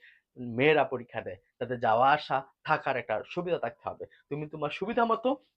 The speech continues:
যে কোনো একটা স্থানে পরীক্ষা দিতে পারবা, ওইখানে গিয়ে পরীক্ষা দিয়ে আসতে পারবা, কোনো সমস্যা নেই।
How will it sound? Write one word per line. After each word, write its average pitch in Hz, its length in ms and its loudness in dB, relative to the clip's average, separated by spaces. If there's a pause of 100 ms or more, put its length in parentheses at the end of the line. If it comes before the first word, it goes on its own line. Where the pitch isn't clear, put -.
যে 131 160 4
কোনো 233 220 0
একটা 185 200 -2
স্থানে 170 360 2 (280)
পরীক্ষা 127 420 4 (200)
দিতে 151 200 4
পারবা, 110 320 2 (200)
ওইখানে 131 300 0
গিয়ে 135 160 -4
পরীক্ষা 131 440 -2 (200)
দিয়ে 127 160 2
আসতে - 260 -6
পারবা, - 240 -10 (200)
কোনো 294 240 0
সমস্যা - 380 -8
নেই। 87 80 -20